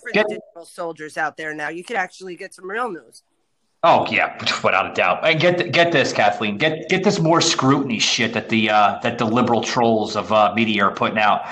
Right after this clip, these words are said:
Speaker 2: Now they're saying that the wife of Donald Trump, right? We all know, uh, former Playboy model, uh, fitness model. I mean, she was a model in just about every little category. Uh,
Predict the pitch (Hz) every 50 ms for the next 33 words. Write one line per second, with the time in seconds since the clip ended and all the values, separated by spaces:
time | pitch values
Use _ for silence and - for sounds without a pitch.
0 | - - - - - 120 147 170 208 208 202 170 - - - 165 156 151 143 123
1 | 110 104 98 101 - - - - - - 98 104 131 127 120 - - - - -
2 | - 131 131 120 110 123 151 156 170 165 156 - - - 139 131 123 123 - 135
3 | 131 127 127 117 113 - - - 131 113 98 92 90 107 110 110 107 110 120 120
4 | 120 120 113 104 107 104 101 104 104 101 - 107 98 98 98 95 92 92 - -
5 | - - 117 117 117 113 110 110 104 104 104 - - 120 113 113 110 110 110 110
6 | 107 104 104 104 104 104 110 107 107 107 104 104 - - - _ - - - 101
7 | 98 95 95 92 90 90 90 - - - - - - 123 120 - 117 110 107 -
8 | 113 110 107 107 110 107 104 104 104 107 104 - - 117 113 - - 135 139 120
9 | 110 95 92 104 104 113 117 107 98 90 90 87 110 - - 107 98 - - 110
10 | 107 104 107 104 95 92 - _ 107 101 107 104 98 90 87 - - - - 107
11 | 98 104 107 104 98 - 95 90 90 87 87 87 87 - - - - - - -
12 | - - 110 101 98 95 95 92 95